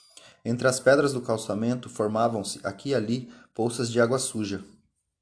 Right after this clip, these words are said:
Um mar de gente circulava pelas passagens escuras que davam acesso aos sobradinhos e pelos becos transversais às rua, à rua. Mocinhas na flor da idade,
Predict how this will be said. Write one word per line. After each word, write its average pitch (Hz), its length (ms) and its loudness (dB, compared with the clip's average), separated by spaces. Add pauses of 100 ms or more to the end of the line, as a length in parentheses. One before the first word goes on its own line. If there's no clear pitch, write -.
(2000)
Um 117 60 0
mar 120 200 6
de 143 120 0
gente 131 400 0
circulava 117 600 4
pelas 110 300 0
passagens 113 680 4
escuras 123 540 -2
que - 120 -8
davam 107 300 2
acesso 113 460 0
aos 104 120 0
sobradinhos 113 680 0
e 120 60 -2
pelos 113 300 -2
becos 123 340 -2
transversais 120 800 0
às 127 120 -2
rua, 98 340 -6 (140)
à 98 60 -6
rua. 98 420 -6 (580)
Mocinhas 120 520 0
na 110 120 0
flor 143 260 2
da 143 100 4
idade, 107 500 0